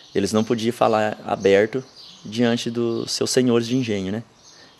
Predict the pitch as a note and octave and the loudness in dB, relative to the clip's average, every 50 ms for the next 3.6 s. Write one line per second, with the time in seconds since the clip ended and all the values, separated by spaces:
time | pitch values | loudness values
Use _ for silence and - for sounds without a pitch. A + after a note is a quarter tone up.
0 | - G#2+ G#2 G2+ - G2+ G2 G2+ G2+ G#2+ G#2+ A2 G#2+ - - - - - - _ | -10 -8 -6 -2 0 0 0 2 2 2 2 0 -2 -2 -4 -8 -10 -12 -18 _
1 | _ _ - - - A#2 A#2+ A#2+ A#2 G#2+ G#2+ A2+ C3 E3 - - _ _ _ - | _ _ -10 -2 0 2 4 4 4 2 2 0 0 -2 -6 -12 _ _ _ -20
2 | _ _ _ - A2 G2+ G#2+ A2+ B2 D3 D#3 - G3+ - - - - _ _ - | _ _ _ -4 -2 0 2 4 4 2 2 -2 -14 -18 -18 -20 -20 _ _ -20
3 | - - - - G#2 A2 A2+ A#2 A#2+ A#2+ A#2 | -20 -20 -14 -10 -6 -4 -2 -2 0 -2 -2